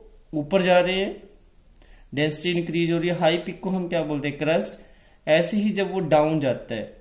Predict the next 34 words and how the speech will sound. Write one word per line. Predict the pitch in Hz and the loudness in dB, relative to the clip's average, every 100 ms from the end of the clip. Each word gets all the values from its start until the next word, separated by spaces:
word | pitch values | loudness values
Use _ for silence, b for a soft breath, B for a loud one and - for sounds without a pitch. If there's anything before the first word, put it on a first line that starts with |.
| - | -10
density | 117 147 143 - 165 | -2 -2 -2 -4 0
down | 160 165 180 202 - - - | 2 0 -2 -6 -10 -10 -2
कम | 165 | 0
होती | 175 175 170 170 | 0 -2 -4 -6
है, | |
तो | 180 | -4
उस | 175 - - b b b b | -6 -8 -14 b b b b
lower | 143 160 175 | 0 2 2
point | 170 160 151 151 - | 2 0 0 -2 -10
को | 165 165 | -6 -4
हम | 175 277 - - | -4 -6 -6 0
ट्रफ | 175 170 | 2 2
बोलते | 139 120 104 107 | 0 -4 -6 -10
हैं। | 101 - b b b b | -12 -14 b b b b
तो | 175 | -4
जो | 170 214 | 0 0
दो | 247 - 160 185 220 | 0 -4 -4 0 0
successive | 220 - - 190 185 208 208 - | -2 -6 -4 -4 -4 -6 -6 0
crust | 175 175 - 156 | 2 4 2 0
आते | 120 - | -2 -6
हैं | 110 104 - - - | -10 -10 -14 -16 -6
या | 143 | -4
दो | 143 175 | -2 -2
successive | 175 190 - 170 185 170 | -2 -4 -4 -4 -6 -6
ट्रफ | 151 160 160 | -2 -2 0
आते | 147 - 135 | -2 -4 -6
हैं, | 151 - B B B 156 | -6 -8 B B B -2
जो | 190 | 0
उनका | 196 190 214 - - - - - - - | 0 -2 -4 -8 -16 -20 -20 -20 -20 -10
distance | 139 180 - 214 208 208 | 0 2 2 2 2 2
होता | 170 - 135 | -4 -4 -6
है | 113 | -6
बीच | 117 - | -10 -10
का | - - | -12 -12